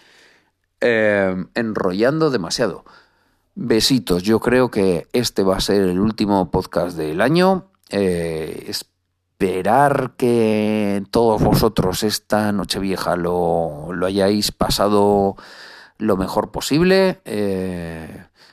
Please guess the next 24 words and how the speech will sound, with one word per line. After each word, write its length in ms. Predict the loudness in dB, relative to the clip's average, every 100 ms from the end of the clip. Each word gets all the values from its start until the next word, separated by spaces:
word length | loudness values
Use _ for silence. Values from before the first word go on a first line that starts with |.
| _
cuidadito 640 | -2 0 0 0 0 0
con 120 | 2 0
las 160 | 0
infecciones 840 | -4 -6 -6 -2 0 2 2 0 -4
y 280 | -6 -4 -2
ya 140 | 0 0
nos 160 | 0
contaremos 720 | -2 -4 0 2 2 2 0
a 80 | 0
ver 220 | 0 -2
qué, 520 | -2 -2 0 0 -2 -2
qué 100 | -2
tal 220 | 0 0
estamos 440 | 0 0 0 0 0
la 140 | -2
primera 380 | -2 0 0 -2
semana 400 | -4 -4 -2 -2
de, 360 | -2 -6 -8
de 120 | -8 -6
enero. 280 | -6 -6 -10 -18 -20 -20 -20 -20 -20 _ _ _ -12
Adiós, 920 | -8 -2 2 4 4 4 2 -4 -18 _ _ _
adiós, 320 | -16 -14 -14
adiós. 580 | -6 0 2 2 -2 -10 _ _ _ _ _ _ _
Cierzología 1300 | -4 -2 0 -2 -2 -2 -4 -2 2 2 2 2 -2